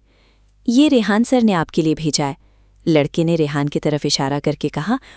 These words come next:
और पैकेट उसको पकड़ाकर चला गया। रश्मि ने पैकेट देखा, फिर हैरानी से रेहान को देखा, जो स्क्रीन पर नजरें टिकाए बैठा था और सीन को अपने हिसाब से ठीक करवा रहा था। रश्मि ने कुछ सोचकर पैकेट खोला,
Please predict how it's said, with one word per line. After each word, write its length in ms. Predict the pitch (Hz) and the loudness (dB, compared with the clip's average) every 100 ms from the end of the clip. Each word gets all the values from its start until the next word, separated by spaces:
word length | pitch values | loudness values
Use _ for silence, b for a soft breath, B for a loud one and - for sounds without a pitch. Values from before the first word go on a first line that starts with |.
| B | B
और 80 | 254 | -2
पैकेट 400 | - 190 - 226 | 2 0 2 0
उसको 200 | 202 233 | 0 0
पकड़ाकर 480 | 185 165 151 - 220 | -2 -2 -4 -2 -2
चला 280 | - 139 131 | -2 -2 -2
गया। 240 | 139 127 _ b b b b b | -6 -8 _ b b b b b
रश्मि 340 | 240 254 349 349 | 2 2 0 -2
ने 80 | |
पैकेट 360 | 339 175 - 156 | 0 0 0 -4
देखा, 360 | 139 - 143 - _ _ - | -2 -4 -8 -10 _ _ -2
फिर 120 | 156 | 0
हैरानी 420 | 151 147 135 143 | 0 -2 0 -2
से 120 | - | -2
रेहान 320 | 151 143 143 143 | -2 -2 -4 -2
को 160 | 170 | 0
देखा, 320 | 165 - 226 - B B - | -2 -2 -6 -8 B B -2
जो 100 | 269 | 0
स्क्रीन 340 | - 254 277 | 0 2 2
पर 140 | 285 262 | 4 4
नजरें 360 | 190 160 170 | 4 2 -2
टिकाए 320 | 160 - 139 143 | -2 -2 -2 0
बैठा 300 | 135 - 143 | -2 -2 -4
था 180 | 185 - b b | -4 -8 b b
और 80 | 254 | -2
सीन 260 | - 240 240 | 2 2 4
को 140 | 262 | 2
अपने 280 | 208 - 175 | 0 0 0
हिसाब 340 | 170 - 135 | -2 -2 -4
से 160 | - - | -2 -2
ठीक 180 | - 175 | -2 -2
करवा 280 | 156 143 135 | -2 -2 -4
रहा 240 | 135 139 - | -4 -6 -8
था। 80 | 135 _ b b b b b | -10 _ b b b b b
रश्मि 320 | 254 277 349 | 2 4 0
ने 120 | 339 | 0
कुछ 220 | - 262 - | 0 -2 0
सोचकर 400 | 202 196 - 208 | -2 -2 0 0
पैकेट 360 | 147 139 160 | 0 -2 -6
खोला, 340 | - 147 151 | -4 -4 -4